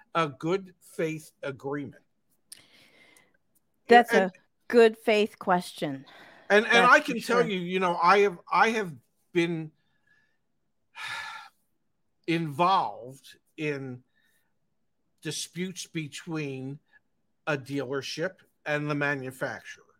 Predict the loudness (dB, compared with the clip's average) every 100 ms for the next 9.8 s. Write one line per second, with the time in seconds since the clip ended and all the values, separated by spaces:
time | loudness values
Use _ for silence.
0 | _ _ _ _ -4 -4 -2 -4 -6 -8
1 | _ _ -10 -6 0 0 -2 -4 -2 0
2 | 0 -2 -6 -6 -8 -8 -6 -2 -2 -4
3 | -16 -18 -20 _ -10 -8 -8 -12 _ -8
4 | -6 -4 -6 -10 -14 _ _ -10 -6 -6
5 | -4 -6 -6 -8 -2 0 0 -4 -10 -10
6 | -4 -4 -4 -8 -12 -20 _ -14 -10 -8
7 | -10 _ -8 -8 -8 -8 -10 -10 -6 -6
8 | -6 -8 -10 -8 -10 -4 -2 -2 -2 -8
9 | -10 -12 -14 -18 _ -16 -14 -14